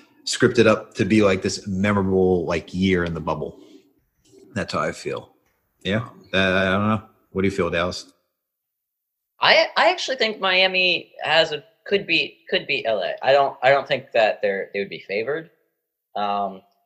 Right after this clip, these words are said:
Speaker 2: but I mean, Miami beat, so Milwaukee wasn't playing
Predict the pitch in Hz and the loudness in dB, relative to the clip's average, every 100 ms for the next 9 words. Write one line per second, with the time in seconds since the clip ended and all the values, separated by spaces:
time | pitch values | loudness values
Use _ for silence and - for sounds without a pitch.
0 | _ - 139 - 170 160 - _ _ _ | _ 2 4 4 0 -4 -8 _ _ _
1 | _ 139 139 170 240 220 208 202 - - | _ -4 2 4 4 4 4 2 -2 -10
2 | - 156 147 139 - _ _ _ _ _ | 0 2 2 0 -8 _ _ _ _ _
3 | _ _ _ _ 143 156 180 220 - 202 | _ _ _ _ -4 2 6 4 2 0
4 | 160 160 151 - 127 123 127 127 123 120 | 2 0 -2 -2 2 4 4 4 2 -2
5 | 120 120 | -8 -10